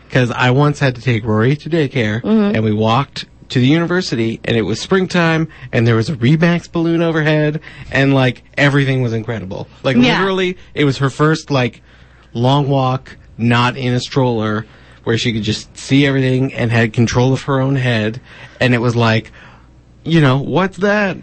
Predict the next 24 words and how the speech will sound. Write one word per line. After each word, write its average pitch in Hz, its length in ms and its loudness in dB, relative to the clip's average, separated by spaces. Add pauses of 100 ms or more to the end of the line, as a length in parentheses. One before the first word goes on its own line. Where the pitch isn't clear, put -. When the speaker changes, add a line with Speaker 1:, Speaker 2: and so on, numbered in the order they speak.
(180)
Speaker 1:
What 190 300 0
is 190 180 -2
this? 208 400 -4 (220)
How 190 180 -2
did 196 160 -4
this 214 220 -4
get 190 260 -2
here? 262 240 2
Speaker 2:
Yeah. 226 460 0
Speaker 1:
Oh 190 180 0
my 208 240 0
God." 202 300 -4
Like, 135 320 -4
you 143 100 0
know. 123 80 -2
Speaker 2:
I 226 160 2
love 220 380 0
it. 175 180 -2
Speaker 1:
Yeah, 147 200 2
no, 131 200 0
it 113 80 -4
is 120 160 -4
the 120 80 -6
best. 123 400 -8